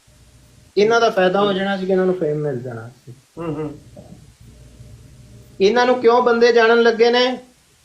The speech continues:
Speaker 1: ਉਹ ਬੰਦਾ ਇਹਨਾਂ ਨੂੰ ਜਾਣਨ ਲੱਗਿਆ ਜਿਹੜਾ ਸਿੱਧੂ ਮੂਸੇ ਵਾਲੇ ਨੂੰ ਜਾਣਦਾ ਸੀ
Speaker 2: ਹੂੰ, ਹੂੰ।
Speaker 1: ਕਿ ਯਾਰ, ਫਲਾਣੇ ਬੰਦੇ ਨੇ ਸਿੱਧੂ ਮਰਵਾਤਾ।
Speaker 2: ਹੂੰ, ਹੂੰ।
Speaker 1: ਠੀਕ ਹੈ ਨਾ? ਅਗਰ ਤੂੰ ਮੈਨੂੰ ਗਾਲ ਕੱਢੇਗਾ ਨਾ, ਤੇ ਜਿਹੜਾ ਪਹਿਲੀ ਵਾਰੀ ਵੀਡੀਓ ਵੇਖੇਗਾ,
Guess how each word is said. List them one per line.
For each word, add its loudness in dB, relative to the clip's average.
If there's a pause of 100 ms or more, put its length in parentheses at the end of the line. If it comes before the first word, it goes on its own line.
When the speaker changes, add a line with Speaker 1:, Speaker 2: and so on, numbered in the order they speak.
(200)
Speaker 1:
ਉਹ 4
ਬੰਦਾ 4
ਇਹਨਾਂ 2
ਨੂੰ -2
ਜਾਣਨ 4
ਲੱਗਿਆ 2
ਜਿਹੜਾ 0
ਸਿੱਧੂ -2
ਮੂਸੇ 2
ਵਾਲੇ 2
ਨੂੰ 2
ਜਾਣਦਾ -8
ਸੀ -18
Speaker 2:
ਹੂੰ, -10
ਹੂੰ। -10
Speaker 1:
ਕਿ 0
ਯਾਰ, 4
ਫਲਾਣੇ -2
ਬੰਦੇ 0
ਨੇ 0
ਸਿੱਧੂ -2
ਮਰਵਾਤਾ। -4 (260)
Speaker 2:
ਹੂੰ, -10
ਹੂੰ। -14 (1200)
Speaker 1:
ਠੀਕ 0
ਹੈ 2
ਨਾ? 0 (360)
ਅਗਰ 2
ਤੂੰ 0
ਮੈਨੂੰ 2
ਗਾਲ 4
ਕੱਢੇਗਾ 2
ਨਾ, 2
ਤੇ 2
ਜਿਹੜਾ 2
ਪਹਿਲੀ 0
ਵਾਰੀ 4
ਵੀਡੀਓ 2
ਵੇਖੇਗਾ, 2